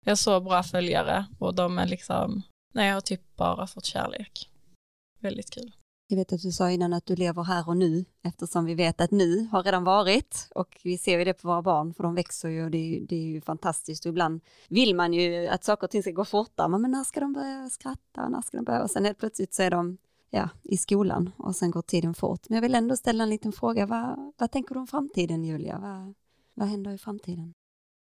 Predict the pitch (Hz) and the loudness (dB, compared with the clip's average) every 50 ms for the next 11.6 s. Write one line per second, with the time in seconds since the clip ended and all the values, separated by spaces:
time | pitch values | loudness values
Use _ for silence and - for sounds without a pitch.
0 | - - 214 214 196 - - - - - - 190 190 190 190 196 - - - 185 | -2 0 2 2 0 0 -4 -10 -12 -6 -4 -2 -2 -2 -4 -6 -4 -2 0 0
1 | 180 190 190 202 202 - - - - - - - - - - - - 202 - 190 | 2 2 0 0 -4 -4 -10 -18 -20 -20 -20 -20 -20 -20 -14 -6 -2 2 4 4
2 | 175 175 - 196 196 196 - - 175 - - - 180 - - 180 190 214 226 233 | 4 4 4 2 2 2 2 2 0 2 2 0 0 2 4 4 6 6 6 6
3 | 226 208 202 202 196 190 - - - 185 185 - 175 - - 175 180 - - 185 | 6 4 4 2 2 0 -2 -2 2 4 4 4 4 2 0 0 0 2 4 4
4 | 185 185 - 180 - - 202 233 226 - 190 - 175 170 185 - - 180 - - | 4 4 0 -2 0 2 2 4 4 2 0 2 2 2 2 0 -2 -2 0 0
5 | 180 185 196 - - - 180 185 190 202 226 220 190 185 190 190 180 180 180 175 | 0 0 0 -2 -4 -4 -2 -2 0 0 0 2 2 4 4 4 4 4 2 2
6 | 175 175 175 180 175 175 175 170 170 165 180 - - - - - - - - - | 0 0 0 2 2 2 2 4 2 2 2 -2 -4 -12 -20 -20 -20 -20 -20 -20
7 | - - - 190 226 208 196 190 - 202 190 196 196 185 - - - 247 226 202 | -20 -20 -2 2 4 4 4 4 2 0 2 2 2 2 0 2 2 2 4 4
8 | 196 190 - - - 190 185 180 180 180 180 180 185 226 277 - - - - - | 4 0 0 2 2 4 4 4 4 4 4 4 4 4 2 0 -6 -14 -14 -14
9 | - - - - - - - - - - 240 220 190 175 170 175 175 180 180 196 | -14 -16 -20 -20 -20 -20 -20 -4 2 4 6 6 6 4 2 0 -2 -2 -4 -4
10 | - - - - - 180 180 180 180 202 175 165 170 175 170 - 185 - - 165 | -6 -12 -4 0 2 2 4 4 4 2 2 2 0 -2 -2 -4 -4 -4 -2 0
11 | 180 190 175 - - - - - - 214 247 | 0 0 0 0 -2 -2 0 0 0 0 0